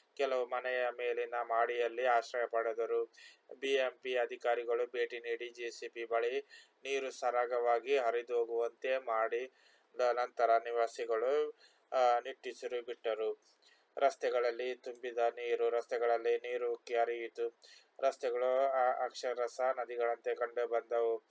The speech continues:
ಕೆಲವು ಕಡೆ ಪಾದಚಾರಿಗಳು ರಸ್ತೆ ದಾಟುವುದಕ್ಕೂ ಪರದಾಡುವ ಸ್ಥಿತಿ ನಿರ್ಮಾಣಗೊಂಡಿತು. ಫ್ಲೈಓವರ್ ಮತ್ತು ಅಂಡರ್‌ಪಾಸ್‌ಗಳ ಮಳೆ ನೀರು ಶೇಖರಣೆಗಾಗಿ ವಾಹನ ಸಂಚಾರ ತೊಂದರೆ ಉಂಟಾಯಿತು.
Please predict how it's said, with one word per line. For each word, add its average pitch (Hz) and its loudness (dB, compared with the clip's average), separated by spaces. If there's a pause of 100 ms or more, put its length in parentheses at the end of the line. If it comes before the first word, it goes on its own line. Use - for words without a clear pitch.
(400)
ಕೆಲವು 135 4
ಕಡೆ 127 0
ಪಾದಚಾರಿಗಳು 120 2
ರಸ್ತೆ 123 -2
ದಾಟುವುದಕ್ಕೂ 117 2
ಪರದಾಡುವ 117 2
ಸ್ಥಿತಿ 120 -14
ನಿರ್ಮಾಣಗೊಂಡಿತು. 117 -4 (480)
ಫ್ಲೈಓವರ್ 131 2
ಮತ್ತು 120 0
ಅಂಡರ್‌ಪಾಸ್‌ಗಳ 120 2
ಮಳೆ 117 4
ನೀರು 120 -2
ಶೇಖರಣೆಗಾಗಿ 117 0
ವಾಹನ 117 2
ಸಂಚಾರ 117 -2
ತೊಂದರೆ 120 -2
ಉಂಟಾಯಿತು. 117 0